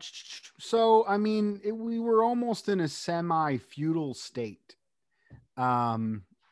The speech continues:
when the U S began. And it, it, it was the bourgeoisie that took power. The American Revolution was right about the time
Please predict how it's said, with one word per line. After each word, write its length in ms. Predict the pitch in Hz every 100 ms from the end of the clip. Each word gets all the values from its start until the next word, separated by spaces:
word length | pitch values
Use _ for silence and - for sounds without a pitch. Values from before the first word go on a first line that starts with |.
| -
when 180 | 139 139
the 80 | 123
U 180 | 139
S 160 | 127 -
began. 680 | - 104 113 107 82 64 113 _ _ _ _ -
And 140 | 151 156
it, 160 | 151 -
it, 200 | 175 -
it 200 | 185 190
was 300 | 196 196 180
the 80 | 160
bourgeoisie 760 | 151 180 151 160 143 120 156
that 160 | 127 -
took 260 | 147 -
power. 560 | - - 123 127 - - _ -
The 60 | 156
American 420 | 185 240 311 247
Revolution 640 | 214 196 175 175 190 156
was 160 | 127 117
right 260 | 131 170 196
about 320 | 170 160 151
the 80 | 139
time 600 | - 135 120 110 107